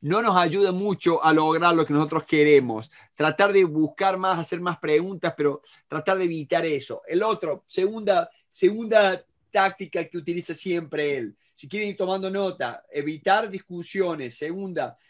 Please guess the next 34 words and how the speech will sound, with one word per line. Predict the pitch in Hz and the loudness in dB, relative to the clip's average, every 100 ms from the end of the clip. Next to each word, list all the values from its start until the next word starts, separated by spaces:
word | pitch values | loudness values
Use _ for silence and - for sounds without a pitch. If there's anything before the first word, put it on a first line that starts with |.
| _ | _
las | - 165 | -6 -4
opiniones, | 165 185 180 208 208 196 - - | -4 -6 -6 -4 -4 -4 -6 -12
este, | 170 165 165 | -8 -8 -6
respetar | 156 170 - 185 185 254 | -6 -6 -4 -4 0 0
la | 247 | 0
opinión | 202 196 196 | -4 -6 -4
de | 185 | -4
la | |
otra | 185 160 | -4 -2
persona. | 165 156 147 151 143 | -2 -2 -4 -8 -8
Ustedes | 147 254 208 | -8 -6 -4
vieron | 226 226 190 139 _ _ _ | 0 0 0 -4 _ _ _
cuando | 180 175 | -8 -6
estuvimos | 151 165 190 185 160 | -6 -6 -6 -4 -4
acá | 156 190 | -2 -2
reunidos | 170 160 165 196 180 147 143 _ _ - | -2 -4 -4 0 0 0 -6 _ _ -8
la, | 151 151 | -2 -2
la | 156 | -2
importancia | 139 147 151 170 190 180 147 | -4 -2 -2 -2 -2 -2 -2
que | 139 | -2
tenía | 151 156 175 160 | -2 -2 0 2
de, | 147 - | 2 0
de | 139 | -2
la, | 147 143 139 - | 0 0 -2 -6
las | 147 139 | -6 -2
personas | 151 139 175 165 | -2 -2 -4 -2
de | 151 | -2
la | 147 | -2
otra | 165 180 180 160 | -2 -4 -4 -4
gente, | - 190 165 - 135 139 | 2 2 2 2 2 0
¿no | _ - 156 | _ -10 -6
es | |
cierto? | 165 156 | -6 2
Cómo, | 190 208 220 196 | 2 4 0 -2